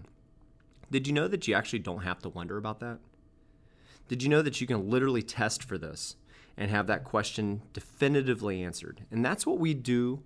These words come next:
for our clients at Russell Total Wealth and Wellness. We give people like you those answers, and we help you make adjustments now so you can have greater confidence and comfort for your retirement.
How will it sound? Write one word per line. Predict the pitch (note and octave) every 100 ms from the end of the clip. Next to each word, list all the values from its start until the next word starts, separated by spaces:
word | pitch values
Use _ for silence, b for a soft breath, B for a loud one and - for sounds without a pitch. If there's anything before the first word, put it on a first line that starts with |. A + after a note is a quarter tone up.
| -
for | - A#2+ F#2+
our | G#2+
clients | - B2 A2+ A2+
at | F2
Russell | F#2+ - G#2
Total | - G2
Wealth | F#2 F2 E2+
and | F#2
Wellness. | F2 F2 D#2 - - B B B B B
We | C3+
give | C3+ G#3 -
people | E3+ D#3
like | A#2+ A#2 B2
you | A2+ A2
those | G2 F#2 F2+
answers, | F#2 F#2 - C2+ - -
and | A#2+ C#3
we | D#3+
help | B2 C3
you |
make | A#2+ A2
adjustments | F#2+ G2+ F#2 G2+ - -
now | A#2+ F#3 A2+ A2
so | -
you | A2+
can | A2+
have | G2 E2+
greater | G2 G2+ A2+ D#3
confidence | D#3 D#3+ F3 - B2+ A#2+
and | A2+
comfort | A2 D#3+ F3 G2+ -
for | - - F#2+ F#2 G2+ - -
your | E2+ D#2+ D#2+ -
retirement. | - F#2 A2 A#2+ F#2 A#1 -